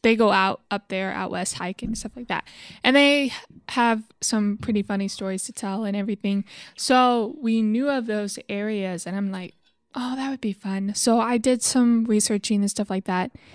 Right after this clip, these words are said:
And, um, I don't know why I didn't know this, but I discovered that Glacier National Park and Yellowstone National Park are actually within a decent drive, a day's drive, you know,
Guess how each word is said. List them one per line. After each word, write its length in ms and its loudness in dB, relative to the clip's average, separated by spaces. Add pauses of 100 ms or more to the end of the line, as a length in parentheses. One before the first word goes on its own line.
(360)
And, 500 4 (540)
um, 480 0 (760)
I 120 8
don't 140 4
know 80 4
why 460 -2
I 140 -4
didn't 360 -4
know 180 -4
this, 360 -2 (160)
but 360 2 (160)
I 160 2
discovered 640 4
that 220 0
Glacier 460 0
National 460 2
Park 440 -2
and 200 -2
Yellowstone 500 2
National 320 0
Park 240 -2
are 80 0
actually 540 0 (600)
within 400 6
a 80 6
decent 360 -2
drive, 340 -4
a 80 -6
day's 260 -4
drive, 400 -6
you 60 -6
know, 200 -4